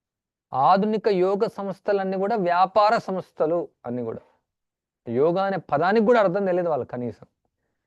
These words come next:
యోగా ఎలా చేయడం కాదు, యోగా అనే పదానికే అర్థం తెలియదు. ఎందుకంటే యోగా అంటేనే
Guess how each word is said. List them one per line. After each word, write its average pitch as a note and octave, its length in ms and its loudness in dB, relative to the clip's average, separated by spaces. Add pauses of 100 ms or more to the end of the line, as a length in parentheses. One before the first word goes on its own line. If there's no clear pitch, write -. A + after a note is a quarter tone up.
(280)
యోగా C#3+ 200 2
ఎలా E3+ 300 6
చేయడం F3 260 0
కాదు, D3 280 -4 (400)
యోగా D#3+ 500 2
అనే G3+ 120 -4
పదానికే F#3+ 520 0
అర్థం F3+ 280 -2
తెలియదు. A#2 240 -4
ఎందుకంటే G3 360 -4
యోగా F3 320 2
అంటేనే G#3 240 -4